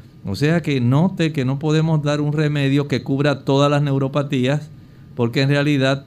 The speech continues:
todo depende de cuál es la causa. Y desde ese punto de vista, por lo menos le estoy tratando de dar una ayuda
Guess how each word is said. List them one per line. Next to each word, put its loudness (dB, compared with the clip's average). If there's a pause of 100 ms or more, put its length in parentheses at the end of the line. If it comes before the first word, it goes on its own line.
(100)
todo 2
depende -2
de -4
cuál -2
es -2
la -2 (100)
causa. -4 (600)
Y -2
desde 0
ese 0
punto -4
de 2
vista, -4
por -4
lo -4
menos -2
le -2
estoy -4
tratando -2
de 0
dar -2 (160)
una -2
ayuda 0